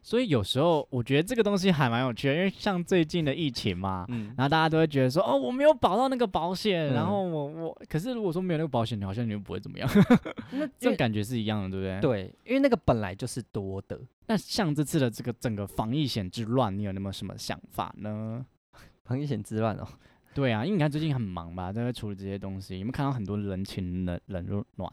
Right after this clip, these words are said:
Speaker 1: 这样？
Speaker 2: 其实，其实防疫险之乱回归的那个问题就是人，人，人，人性啊。
Speaker 1: 很贪婪这样子。
Speaker 2: 应该是说，保险公司当-，当初在设计这样的东西的时候，也，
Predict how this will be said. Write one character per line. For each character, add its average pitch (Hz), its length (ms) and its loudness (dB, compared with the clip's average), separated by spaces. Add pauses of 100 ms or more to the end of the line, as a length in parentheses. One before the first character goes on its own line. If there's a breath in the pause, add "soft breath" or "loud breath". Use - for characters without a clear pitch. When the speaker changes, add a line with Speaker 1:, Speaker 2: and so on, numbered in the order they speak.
Speaker 1:
这 - 80 -16
样？ - 80 -14 (220)
Speaker 2:
其 - 140 -6
实， 190 240 -6
其 - 180 -2
实 180 80 -2
防 135 280 0
疫 175 80 0
险 90 200 -6
之 110 200 -6
乱 107 260 -2 (280)
回 110 200 -4
归 123 400 -4
的 101 180 -8 (500)
那 123 160 -6
个 - 340 -8
问 123 160 -6
题 98 120 -6
就 107 80 -12
是 110 120 -4
人， 85 180 -8 (300)
人， 101 400 -8
人， 101 340 -8
人 101 220 -6
性 101 280 -8
啊。 87 300 -16
Speaker 1:
很 95 180 -12
贪 107 280 -4
婪 92 200 -6
这 92 60 -8
样 85 180 -8
子。 - 160 -16 (760)
Speaker 2:
应 196 100 -2
该 190 160 2
是 180 120 -2
说， 131 540 -2 (600)
保 170 160 2
险 165 100 0
公 123 140 -2
司 127 80 -6
当-， 131 320 -4
当 127 120 -8
初 123 120 -12
在 123 100 -4
设 117 220 -6
计 107 120 -6
这 101 120 -6
样 98 80 -6
的 92 60 -10
东 92 180 -12
西 95 100 -14
的 95 80 -12
时 - 140 -18
候， 71 240 -14
也， - 260 -16